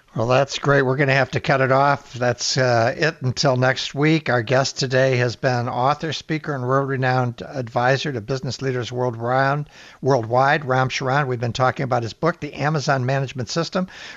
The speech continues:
which is available wherever books are sold. You will find a link to the book on our website. You will also find him on YouTube, where many of his lectures and talks have been posted.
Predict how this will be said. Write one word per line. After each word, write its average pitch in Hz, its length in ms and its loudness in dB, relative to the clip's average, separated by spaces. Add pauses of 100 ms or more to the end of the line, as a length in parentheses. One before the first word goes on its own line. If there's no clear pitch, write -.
which 196 160 0
is 131 120 2
available 151 440 2
wherever 156 540 2
books 185 320 0
are 143 80 0
sold. 160 380 0
You 139 60 -4
will 131 120 0
find 147 300 0
a 131 40 -2
link 143 400 -2 (320)
to - 80 -6
the 143 120 2
book 156 260 0
on 147 120 0
our 123 140 2
website. 190 560 2
You 147 80 -4
will 131 120 0
also 143 280 0
find 143 320 2
him 175 260 2
on 139 200 2
YouTube, 156 480 -2
where 123 140 0
many 185 280 2
of 151 80 0
his 135 220 -4
lectures 139 400 0
and 123 100 -6
talks 131 280 0
have 120 120 -4
been 123 140 -6
posted. 139 520 -2